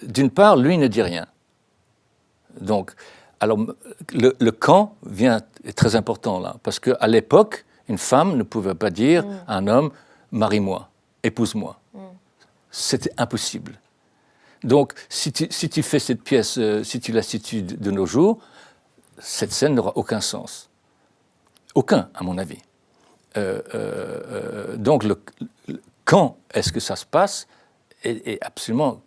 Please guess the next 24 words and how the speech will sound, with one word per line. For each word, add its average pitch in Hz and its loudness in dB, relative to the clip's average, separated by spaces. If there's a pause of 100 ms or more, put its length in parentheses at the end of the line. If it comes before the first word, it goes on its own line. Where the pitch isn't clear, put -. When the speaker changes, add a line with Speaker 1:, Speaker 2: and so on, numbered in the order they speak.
Speaker 1:
capital. - -4 (880)
Euh, 104 0 (120)
euh, 101 -4
euh, 98 -4 (720)
donc, 131 4
il 123 -6
y 120 0
a, 101 -2
il 101 -2
y 98 2
a 92 -2 (160)
un, 110 -4
un 101 -2
tabou 110 2
immense 170 6
qui - -6
l'empêche, 110 2 (180)
une 107 0
femme, 180 2
de 98 -8
dire 113 0
à 208 -6
un 95 -4
homme, « 143 2